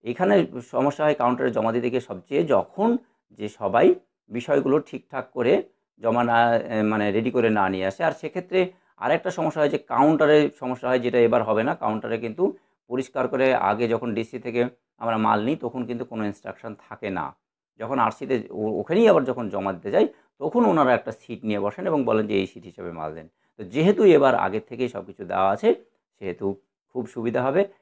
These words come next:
এবং আশা করি খুব সুন্দরভাবে আমরা খুব দ্রুত এই বিষয়গুলো করতে পারবো এবং সুষ্ঠুভাবে একটা, আহ, ইলেকশন কমপ্লিট করে আসতে পারবো। এই প্রত্যাশা নিয়ে, আহ, আপাতত আজকের ভিডিও এইটুকুই।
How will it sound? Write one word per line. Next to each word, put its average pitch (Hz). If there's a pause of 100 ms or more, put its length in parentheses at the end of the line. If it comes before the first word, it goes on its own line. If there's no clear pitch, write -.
এবং 98
আশা 98
করি 123
খুব 120 (120)
সুন্দরভাবে 147 (320)
আমরা 104
খুব 110
দ্রুত 160 (380)
এই 107
বিষয়গুলো 101 (600)
করতে 107
পারবো 160 (100)
এবং 185 (400)
সুষ্ঠুভাবে 107
একটা, 196
আহ, -
ইলেকশন 104
কমপ্লিট 92
করে 92
আসতে 90
পারবো। 151 (300)
এই 123
প্রত্যাশা 113
নিয়ে, 147 (460)
আহ, -
আপাতত 104 (200)
আজকের 98
ভিডিও 117
এইটুকুই। 147